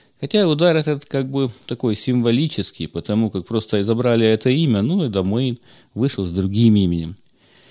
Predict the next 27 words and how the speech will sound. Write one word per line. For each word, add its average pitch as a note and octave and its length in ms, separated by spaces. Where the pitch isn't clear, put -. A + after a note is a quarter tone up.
И A2 400
что F3 260
тут D3 140
удивительного? G#2+ 600
Я A#2+ 140
слышал D3+ 320
такие C3 240
удивлённые A#2+ 400
комментарии, A2 520
мол, G#2 180
как F#3+ 320
это C3+ 180
так? C3 480
Э, G#2 180
бе-, G2+ 360
незаконно, C3 1300
незаконно A#2 840
служба, B2 420
которая G#2+ 280
занимается A2 500
выдачей G2+ 400
доменом, A2 560
имён G#2+ 340
доменов, G#2+ 460
забрала G#2+ 480
это G#2 320
имя. F#2+ 380